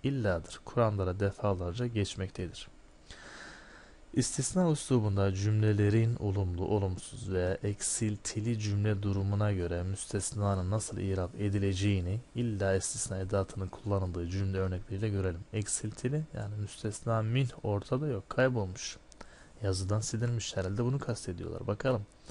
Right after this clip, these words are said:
Cümle olumluysa ve müstesna mih cümlede anılmış ise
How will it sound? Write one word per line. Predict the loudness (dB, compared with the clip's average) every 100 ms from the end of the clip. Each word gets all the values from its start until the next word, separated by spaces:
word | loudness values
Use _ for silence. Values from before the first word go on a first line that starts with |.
| -18 -16 -14 -14 -16 -8 0
Cümle | 2 4 4
olumluysa | 2 2 2 4 4 4 2 2 0 -2 -2 -2 -4 -10 -4
ve | 0 0
müstesna | 0 -4 -2 -2 -2 0 2 2
mih | 2 0 -4
cümlede | -2 2 4 2 2 0 -2 -4
anılmış | 0 2 2 2 2 2 0 -4 -8
ise | -8 -6 -8